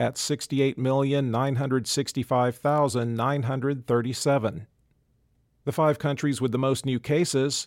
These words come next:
France, five hundred one thousand six hundred thirty-five; the United States, four hundred forty-three thousand seventy-two; India, two hundred eighty-three thousand five hundred forty; Brazil, one hundred ninety-nine thousand one hundred twenty-six;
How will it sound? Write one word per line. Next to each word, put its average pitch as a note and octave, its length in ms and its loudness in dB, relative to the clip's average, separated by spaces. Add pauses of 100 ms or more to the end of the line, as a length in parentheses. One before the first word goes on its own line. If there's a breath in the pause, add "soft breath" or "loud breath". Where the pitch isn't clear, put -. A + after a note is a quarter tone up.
France, C#3+ 680 0
five C3 320 2
hundred B2 320 0
one C3+ 260 0
thousand A#2+ 580 0
six - 280 -2
hundred A#2 320 -2
thirty-five; C#3 920 0 (260)
the A#2 80 0
United A#2 420 0
States, C#3 500 -2
four C3+ 280 2
hundred B2 340 0
forty-three C3 560 -2
thousand B2 560 0
seventy-two; D3+ 880 -2 (420)
India, C#3+ 460 2
two C3+ 240 -2
hundred A#2+ 320 0
eighty-three C3 520 0
thousand A#2 540 0
five B2 320 0
hundred A2 340 -4
forty; D3 580 0 (420)
Brazil, D3 580 4
one B2 220 0
hundred B2 360 0
ninety-nine A#2+ 580 -2
thousand A#2 560 2
one B2+ 180 -2
hundred A#2 360 -4
twenty-six; - 840 -4